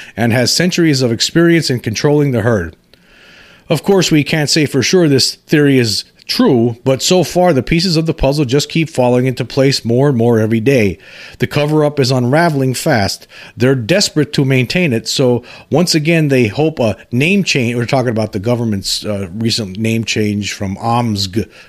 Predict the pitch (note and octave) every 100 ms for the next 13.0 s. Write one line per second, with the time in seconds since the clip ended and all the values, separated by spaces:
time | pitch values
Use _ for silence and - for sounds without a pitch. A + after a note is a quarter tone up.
0 | _ G#2+ G#2 - A#2+ A#2 G2 G2 G2 -
1 | F#2+ G2+ G#2 F2+ - _ - - A#2 G#2+
2 | F#2+ F#2 G2 G2 - F#2 F2+ F2 - -
3 | _ - F#2+ - G#2+ G2 F#2 - - -
4 | G#2+ G2+ F#2+ - A2 G2 G#2+ _ - -
5 | - - - - - - - _ _ _
6 | - - G3 - C#3 - - C3+ C3+ F#3+
7 | - F3 E3+ D#3 C#3 - F3+ B2 G#2+ -
8 | G2+ - - C3+ C#3+ F#3+ E3 C#3+ E3 C#3+
9 | B2+ A2 - F#3+ G3 - B2 D3+ F3 -
10 | C3 A#2+ B2+ A2 D3 D3 C#3+ C#3 C3 A#2
11 | B2 A#2 - D3+ B2 B2 C3 C3 A#2 A#2
12 | C3+ B2 C3+ B2 G#2+ A2+ - F#3 D3+